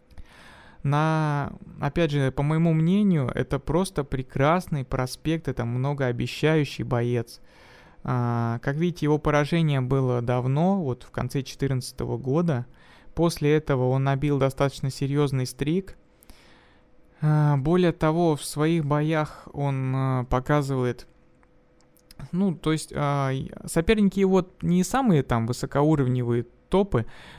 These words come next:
но против них он себя показывает просто увереннейше.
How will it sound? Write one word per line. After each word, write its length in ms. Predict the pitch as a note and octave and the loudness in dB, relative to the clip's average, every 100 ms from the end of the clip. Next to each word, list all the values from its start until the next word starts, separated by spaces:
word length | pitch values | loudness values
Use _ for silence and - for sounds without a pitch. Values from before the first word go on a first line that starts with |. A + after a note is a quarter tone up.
| - | -4
но 240 | C#3+ D3+ | 0 0
против 400 | D#3 E3 E3 E3+ | 2 0 2 2
них 260 | F#3 A#3 - | 2 2 2
он 100 | D3+ | -2
себя 260 | - C#3 C3+ | 0 -2 0
показывает 500 | C3 E3 F#3 D#3+ - | 0 0 0 0 0
просто 380 | E3 - D#3 - | -2 -2 -6 -2
увереннейше. 1080 | D3+ C#3+ D3+ D#3 D3+ C3 A#2+ A2+ - A2 | -2 0 2 2 2 0 -2 -6 -10 -12